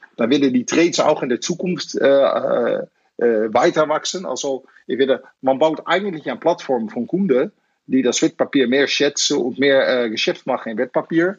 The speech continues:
Und die Wachstum geht bei uns so weiter. Und ja, wir versuchen,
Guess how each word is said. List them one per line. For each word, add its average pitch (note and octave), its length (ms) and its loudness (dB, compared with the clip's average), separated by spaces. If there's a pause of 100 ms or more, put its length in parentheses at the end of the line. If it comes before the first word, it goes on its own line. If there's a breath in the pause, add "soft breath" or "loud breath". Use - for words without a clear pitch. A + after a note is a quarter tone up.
Und A#2+ 120 2
die G#2 120 -2
Wachstum C3+ 460 -2
geht D3+ 240 2
bei C3 180 2
uns C3+ 220 -4
so A#2 180 -2
weiter. D3+ 540 -2 (300 soft breath)
Und C3 460 0
ja, A2+ 220 2
wir D3+ 160 2
versuchen, E3+ 760 -4